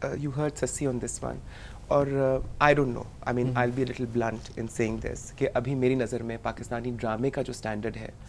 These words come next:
Speaker 1: शायद अपने बदतरीन दौर से हमारा ड्रामा गुजर रहा है।
Speaker 2: बिल्कुल।
Speaker 1: The scripts are insipid, I mean, there is no content, there is, you know, it, it's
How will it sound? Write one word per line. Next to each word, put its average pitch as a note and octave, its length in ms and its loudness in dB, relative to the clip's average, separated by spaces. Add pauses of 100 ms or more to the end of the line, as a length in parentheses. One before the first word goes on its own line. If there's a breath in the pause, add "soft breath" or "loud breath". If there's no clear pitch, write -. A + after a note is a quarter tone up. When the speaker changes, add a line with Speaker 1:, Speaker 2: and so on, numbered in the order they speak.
(220 loud breath)
Speaker 1:
शायद B2 280 0
अपने A#2+ 380 0
बदतरीन B2 600 2 (120)
दौर G#2+ 180 0
से - 200 -6
हमारा G#2+ 320 -2
ड्रामा G2+ 260 -2
गुजर A2+ 240 -6
रहा B2 140 -6
है। - 180 -6
Speaker 2:
बिल्कुल। A#2+ 280 -4
Speaker 1:
The A#2 140 -2
scripts - 560 0
are A2+ 200 4 (120)
insipid, A#2+ 460 2
I B2 140 2
mean, D#3 180 4
there F#3+ 140 12
is C3+ 340 -4
no C#3+ 80 6 (100)
content, C3 420 2 (100)
there B2+ 180 4
is, A#2+ 40 0 (360)
you F3 60 8
know, F3+ 120 10
it, - 300 0
it's - 140 -10